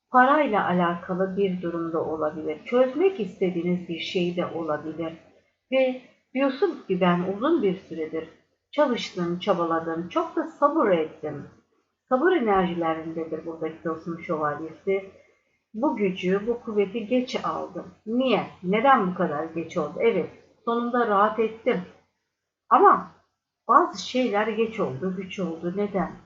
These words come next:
Neden? Kendini sorguluyor. Evet olmuş ama arkadaşlar geç olmuş yani. Tılsım onlusu, değnek prensi,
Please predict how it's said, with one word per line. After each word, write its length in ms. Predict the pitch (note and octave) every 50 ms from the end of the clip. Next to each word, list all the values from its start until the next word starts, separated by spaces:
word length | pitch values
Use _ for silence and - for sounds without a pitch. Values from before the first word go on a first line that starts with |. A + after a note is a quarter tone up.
| _ _ _ _ _ _ -
Neden? 400 | F3 F3+ F3+ F3 F3 D#3 C#3+ C3 - - _ _ _ _ _ _ _ _ _ _ _ _ _ _ _ _ _ _ _ -
Kendini 400 | A3+ A#3 B3+ C4+ C#4+ E4+ G4 G4+
sorguluyor. 560 | - - G#3+ F3+ E3 E3+ F3 D#3+ D3+ E3 E3+
Evet 280 | G#3+ B3 B3+ C4 B3+ C4
olmuş 380 | B3+ B3+ C4+ E4 G#4+ G#4+ A4
ama 280 | G#4 F4+ C4 G#3+ F#3 F3+
arkadaşlar 640 | F3+ F3+ - F#3 F3+ F3 E3+ E3 - - D#3+ D#3+ - F3+ F3+ -
geç 240 | A#3 C#4 C#4+ C4+ -
olmuş 360 | E3 C3+ - D#3+ D3+ C3 -
yani. 240 | D3 D3+ D3+ D#3 - - - - _ _ _ _ _ _ _ _ _ _ - - - _ _ _ _ _ _ _ _ _
Tılsım 400 | - C#4 C#4 C#4 - - F#4 E4+
onlusu, 800 | D#4+ C#4+ C#4 C4+ C4+ C4+ C4+ C4+ C4+ - - C#4 C4+ C4+ C4+ C4+
değnek 540 | A3 G3+ F#3+ F#3 F3+ F3+ G3 G3+ G3+ - -
prensi, 800 | - A#3 A#3 A#3 A#3 A#3 A3 - - - B3+ B3+ B3+ B3+ B3 B3+